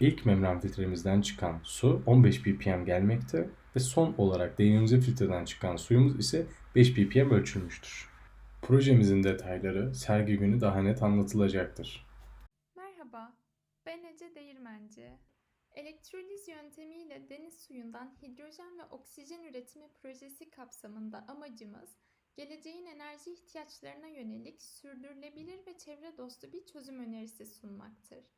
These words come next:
Speaker 2: Bu sadece enerji üretimi açısından değil, aynı zamanda çevre dostu bir enerji depolama yöntemi olarak da önem taşımaktadır.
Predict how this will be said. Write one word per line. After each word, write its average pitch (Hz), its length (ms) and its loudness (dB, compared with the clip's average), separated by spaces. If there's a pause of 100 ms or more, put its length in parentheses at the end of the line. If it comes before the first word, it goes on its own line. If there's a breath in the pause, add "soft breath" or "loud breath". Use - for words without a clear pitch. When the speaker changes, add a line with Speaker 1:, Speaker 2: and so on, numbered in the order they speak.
(500)
Speaker 2:
Bu 392 180 -18 (200)
sadece 392 420 -18
enerji 285 460 -20
üretimi 294 440 -20
açısından 220 760 -18
değil, 240 300 -16 (460)
aynı 392 320 -18
zamanda 247 500 -16
çevre 370 420 -20
dostu 254 360 -20
bir 381 120 -18
enerji 311 480 -20
depolama 294 440 -20
yöntemi 247 460 -20
olarak 240 440 -20
da 339 60 -20
önem 302 320 -20
taşımaktadır. 220 920 -20